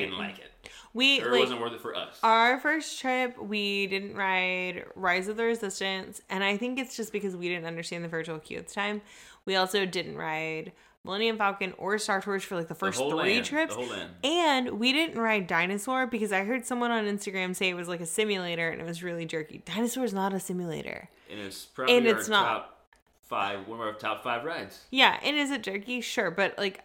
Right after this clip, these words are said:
Speaker 2: I had heard that it gave you motion sickness. I completely disagree with
Speaker 1: If
Speaker 2: that.
Speaker 1: you're talking from a kid's point of view, yeah, 'cause the last time we read it, we had, like, six
Speaker 2: <laughs>
Speaker 1: kids in there,
Speaker 2: Yeah,
Speaker 1: and
Speaker 2: they
Speaker 1: they
Speaker 2: were
Speaker 1: were, they were probably
Speaker 2: ducking. It was so
Speaker 1: terrified.
Speaker 2: funny.
Speaker 1: But if you're an adult, you're gonna love this one.
Speaker 2: Right, I agree.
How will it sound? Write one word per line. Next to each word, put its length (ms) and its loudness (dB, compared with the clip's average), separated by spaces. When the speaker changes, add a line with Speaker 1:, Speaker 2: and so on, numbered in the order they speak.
Speaker 2:
I 220 4
had 140 4
heard 280 -2
that 80 -4
it 80 0
gave 220 -4
you 80 -6
motion 420 -6
sickness. 500 -12
I 200 4
completely 420 -4
disagree 360 -8
with 80 -8
Speaker 1:
If 40 -8
Speaker 2:
that. 120 -4
Speaker 1:
you're 100 -6
talking 300 -10
from 240 -10
a 60 -8
kid's 320 -12
point 280 -14
of 80 -10
view, 300 -8
yeah, 240 -6
'cause 160 -14
the 160 -8
last 220 -6
time 120 -12
we 60 -12
read 160 -4
it, 80 -6
we 260 -10
had, 140 -6
like, 160 -8
six 260 -14
Speaker 2:
<laughs> 0 -
Speaker 1:
kids 220 0
in 180 2
there, 120 8
Speaker 2:
Yeah, 220 8
Speaker 1:
and 180 6
Speaker 2:
they 40 2
Speaker 1:
they 100 6
Speaker 2:
were 60 6
Speaker 1:
were, 80 6
they 60 0
were 60 8
probably 320 0
Speaker 2:
ducking. 40 -4
It 120 -4
was 140 -2
so 60 0
Speaker 1:
terrified. 280 2
Speaker 2:
funny. 320 -2
Speaker 1:
But 140 -2
if 240 -4
you're 140 -2
an 80 -6
adult, 440 -4
you're 100 -12
gonna 120 -4
love 80 -6
this 160 -10
one. 140 -12
Speaker 2:
Right, 480 0
I 120 0
agree. 460 -4